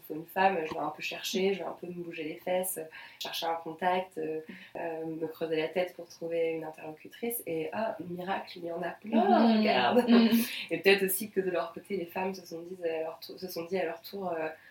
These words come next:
Speaker 1: Oui, c'est important que j'y aille, c'est important que je parle. » Donc, euh, donc ça cède, ça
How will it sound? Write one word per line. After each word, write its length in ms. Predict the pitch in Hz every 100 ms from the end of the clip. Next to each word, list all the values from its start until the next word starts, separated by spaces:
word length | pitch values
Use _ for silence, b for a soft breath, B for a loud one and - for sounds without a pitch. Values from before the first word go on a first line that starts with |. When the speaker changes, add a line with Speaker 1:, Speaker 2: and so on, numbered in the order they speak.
| -
Speaker 1:
Oui, 180 | 190 214
c'est 100 | 208
important 360 | 170 170 - 165
que 60 |
j'y 140 | 160 170
aille, 160 | 180
c'est 120 | 196 170
important 300 | - - 165
que 60 |
je 80 | 165
parle. » 320 | - 233 233 170
Donc, 200 | - 165
euh, 140 | 160 - -
donc 140 | 170
ça 160 | - 175
cède, 340 | - 233 240
ça 140 | -